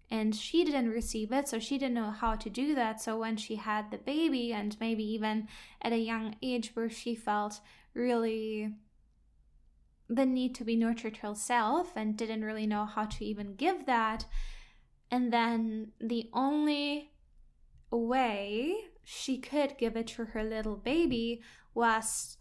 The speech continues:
through the process of breastfeed-, feeding. So that time was really that kind of closeness and comfort. So for that little baby,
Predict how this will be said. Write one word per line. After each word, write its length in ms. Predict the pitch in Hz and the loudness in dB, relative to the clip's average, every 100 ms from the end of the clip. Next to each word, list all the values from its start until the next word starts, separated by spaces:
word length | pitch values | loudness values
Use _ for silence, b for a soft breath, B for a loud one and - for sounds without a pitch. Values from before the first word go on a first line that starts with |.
| b b - | b b -4
through 140 | 247 | -2
the 100 | 233 | -2
process 800 | 226 - 240 240 - 226 226 220 | -2 2 4 2 -2 -2 -4 -4
of 300 | - 220 214 - | 0 0 -2 -8
breastfeed-, 680 | 359 427 - - 226 214 - | -6 -4 -6 -6 -6 -6 -8
feeding. 460 | - 233 208 202 208 | -8 -4 -4 -4 -4
So 220 | 226 226 | -4 -4
that 220 | 226 214 | -2 -4
time 540 | - 339 370 320 269 254 | -4 -2 0 0 0 0
was 220 | 247 240 | -2 -2
really 260 | 233 226 | -2 -2
that 340 | 220 214 208 - | -2 -2 -4 -4
kind 200 | 226 214 | -2 -2
of 180 | 214 - | -4 -10
closeness 680 | - 277 339 - 254 214 | -6 -2 -2 -2 -4 -2
and 200 | 214 214 | -2 -4
comfort. 580 | - 294 302 226 208 208 | -4 -6 -6 -6 -8 -8
So 360 | - 220 220 226 B B | -6 -4 -4 -6 B B
for 180 | B 240 | B -4
that 220 | 247 247 | -2 -2
little 240 | 233 233 233 | 0 0 -2
baby, 680 | 220 269 320 247 233 233 | 0 0 2 0 -2 -4